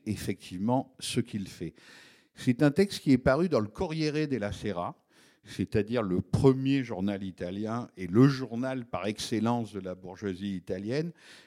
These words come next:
le huit octobre mille neuf cent soixante-quinze. Donc c'est fait quatorze ans après la sortie du film. Un court extrait. Les personnages d'Acatone étaient tous des voleurs, des macros, des cambrioleurs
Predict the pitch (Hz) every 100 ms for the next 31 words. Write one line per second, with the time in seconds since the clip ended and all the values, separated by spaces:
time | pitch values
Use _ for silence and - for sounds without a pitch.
0 | _ 101 113 135 196 - 143 - 160 170
1 | 147 110 - 104 110 117 - 131 - 107
2 | 101 95 90 139 113 82 78 - - -
3 | _ 98 98 - 110 143 139 151 135 147
4 | 113 117 131 160 - 101 - 147 120 -
5 | 107 - 107 104 87 - 104 67 _ _
6 | _ _ - _ _ _ _ _ _ _
7 | _ _ _ _ _ _ _ 120 - 180
8 | 143 117 - - 95 82 - _ _ _
9 | _ _ _ 110 131 170 165 - 170 160
10 | 180 185 - 127 - 127 156 170 190 190
11 | - 113 - 120 - 202 185 120 107 120
12 | 117 120 143 151 107 110 117 - - 120
13 | 139 127 - 120 120 127 123 110 107 107
14 | 127